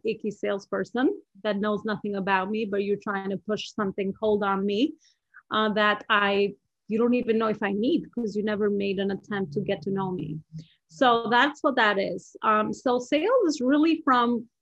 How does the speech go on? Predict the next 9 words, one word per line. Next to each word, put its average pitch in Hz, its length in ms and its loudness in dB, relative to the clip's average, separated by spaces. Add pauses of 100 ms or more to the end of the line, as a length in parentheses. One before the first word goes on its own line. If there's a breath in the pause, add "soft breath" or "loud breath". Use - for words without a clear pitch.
(120)
how 262 140 4
we 339 100 2
convert 262 600 6
all 254 160 4
these 294 180 2
marketing 262 480 4
efforts 208 380 0
we're 190 80 2
doing 196 440 -4